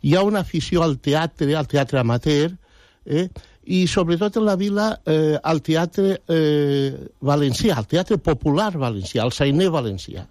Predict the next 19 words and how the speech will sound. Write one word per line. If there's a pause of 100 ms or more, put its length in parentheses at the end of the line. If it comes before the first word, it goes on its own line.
eh? (440)
De
fet,
havia
un
grup,
eh,
molt
important, (460)
eh,
el
grup
de
teatre
valencià
Blai
May-, (640)
Mayor,
eh,